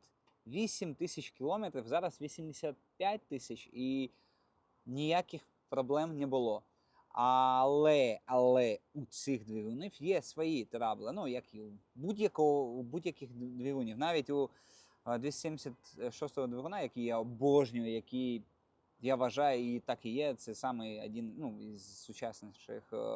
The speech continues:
мерсівських двигунів, самий надійний, але у нього теж є свої трабли. Е, но сьогодні ми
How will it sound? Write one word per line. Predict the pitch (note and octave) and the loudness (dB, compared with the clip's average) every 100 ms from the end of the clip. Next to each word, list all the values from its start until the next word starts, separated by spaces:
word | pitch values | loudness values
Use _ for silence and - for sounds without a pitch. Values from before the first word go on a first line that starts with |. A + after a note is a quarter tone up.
| A2 A2 A2 | -4 -4 -6
мерсівських | A2+ A#2 A2 - G#2+ | -6 -8 -12 -20 -16
двигунів, | G#2+ A#2 D3 | -12 -10 -10
самий | - B2+ A2+ | -10 -10 -8
надійний, | A2+ B2+ G#3+ F3+ A#2 - _ - | -10 -8 -6 -4 -6 -10 _ -2
але | E3 | 0
у | F3 | 0
нього | E3+ D#3+ | -2 -2
теж | E3 C#3 | -2 0
є | C3 | -2
свої | - A#2+ A#2 | 0 -4 -4
трабли. | A#2 A2+ G#2 | -2 -2 -2
Е, | - _ - _ _ _ - G#2+ G#2+ A2 A2+ A2+ | -12 _ -20 _ _ _ -10 -4 0 2 2 2
но | C3 G#3 | 2 0
сьогодні | - G3+ G3 | 2 0 0
ми | F#3 F#3 F3 D#3 | 2 4 4 2